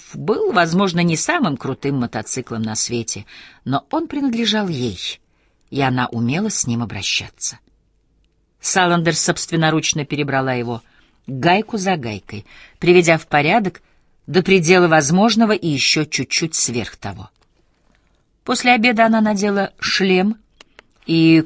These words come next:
кожаный комбинезон и поехала в больницу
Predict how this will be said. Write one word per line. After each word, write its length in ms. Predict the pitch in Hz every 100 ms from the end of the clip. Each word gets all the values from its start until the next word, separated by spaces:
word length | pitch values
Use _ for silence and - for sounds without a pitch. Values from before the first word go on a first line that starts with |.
| -
кожаный 960 | - 180 151 139 139 131 127 127 123 - _
комбинезон 720 | - 131 113 123 127 156 277 320 _ _ _ _ _ _ _ _
и 80 | -
поехала 440 | 135 131 123 123
в 80 | 110
больницу 680 | 104 117 147 226 - 254